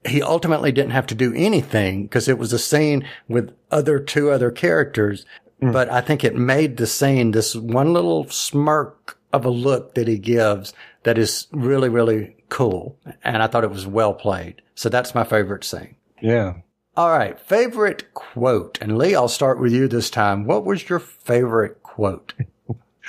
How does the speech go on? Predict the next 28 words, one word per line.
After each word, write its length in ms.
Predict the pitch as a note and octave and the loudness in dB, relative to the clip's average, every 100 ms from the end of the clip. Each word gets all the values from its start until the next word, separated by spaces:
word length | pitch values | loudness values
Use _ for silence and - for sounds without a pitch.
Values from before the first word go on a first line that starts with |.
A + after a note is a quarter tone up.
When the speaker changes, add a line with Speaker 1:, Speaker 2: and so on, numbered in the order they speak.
| - A2 | -16 0
Speaker 2:
This, 300 | B2 A#2 - | 0 2 2
uh, 180 | A#2 A2 - - _ _ | 2 0 -8 -20 _ _
this 180 | A2 - | -6 0
just 160 | C3 - | -2 0
gave 120 | C3 | 0
me 100 | B2+ | 0
a 40 | |
big 180 | A#2 C3+ | 2 2
laugh 340 | C#3 C#3+ C3 | 2 2 0
this 220 | - A2 - | -6 -8 -4
time. 240 | B2+ - - C3+ | -4 -4 -10 -16
<laughs> 140 | - | -2
When, 240 | E3 - D3 | -2 0 0
uh, 160 | C3+ - - - | -2 -4 -10 -2
they're 140 | C3+ | 0
inside 260 | B2 C3+ A#2 | 0 0 -2
the 80 | A2 | -2
tardis 380 | A#2+ A2 G#2 | -2 -2 -4
trying 180 | - A2+ | -4 -4
to 60 | G#2+ | -2
figure 180 | A#2 G#2+ | -2 -2
out 60 | G#2 | 0
why 160 | A2 | 0
it 80 | G#2+ | 0
won't 220 | A2 G#2+ | -4 -4
do 140 | A#2 A2+ | -2 -2
anything, 400 | A2 G#2 G#2+ G2 | -2 -2 -4 -4
and 160 | F#2+ | -6